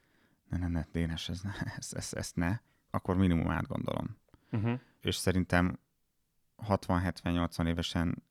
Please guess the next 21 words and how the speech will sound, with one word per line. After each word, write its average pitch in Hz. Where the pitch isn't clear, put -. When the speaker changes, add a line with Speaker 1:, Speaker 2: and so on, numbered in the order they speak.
Speaker 1:
én 95
abban 85
reménykedem, 85
hogy 85
ilyen -
lesz -
majd 85
a -
feleségem. 92
Ez 107
az 92
egyik, 95
a -
másik 101
pedig 90
az, 90
hogy 104
Speaker 2:
Szerintem 107
ez, 101
ez 98
lehetetlen. 90